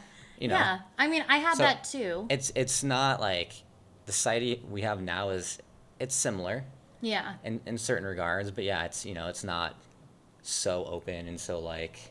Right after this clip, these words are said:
Speaker 2: Mm-hmm.
Speaker 1: free-flowing
Speaker 2: Yeah.
Speaker 1: as that society.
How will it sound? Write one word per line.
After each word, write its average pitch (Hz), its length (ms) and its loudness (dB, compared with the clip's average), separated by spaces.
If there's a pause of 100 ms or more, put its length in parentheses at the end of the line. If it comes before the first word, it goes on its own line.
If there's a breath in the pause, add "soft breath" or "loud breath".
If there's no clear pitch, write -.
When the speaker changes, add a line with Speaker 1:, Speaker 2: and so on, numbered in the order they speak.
(280)
Speaker 2:
Mm-hmm. 196 220 -8
Speaker 1:
free-flowing 87 880 -6 (300)
Speaker 2:
Yeah. 202 260 -4 (180)
Speaker 1:
as 95 140 -4
that 87 160 -2
society. 87 640 -6